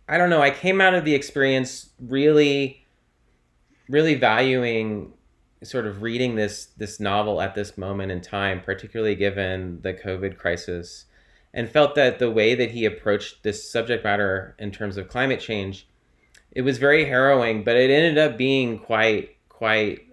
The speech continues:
uh, optimistic. Some of my colleagues who read it too were very, uh, were being critical of how,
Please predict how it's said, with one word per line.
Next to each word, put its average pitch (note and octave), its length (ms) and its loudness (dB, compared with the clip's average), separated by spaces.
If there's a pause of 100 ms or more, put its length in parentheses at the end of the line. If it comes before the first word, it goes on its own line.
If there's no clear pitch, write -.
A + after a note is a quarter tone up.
uh, A2+ 40 -10
optimistic. G#2 840 -6
Some A#2+ 200 -6
of A2+ 140 -6
my G2 420 -2 (380)
colleagues G#2+ 400 0
who A2 140 -6
read G2 180 0
it F2+ 140 -4
too G2+ 600 -2 (280)
were G2+ 360 -2
very, G2+ 580 0
uh, F#2+ 380 -4 (480)
were C3 120 0
being C#3+ 220 2
critical C3 460 0
of F#2+ 100 -4
how, G2+ 480 2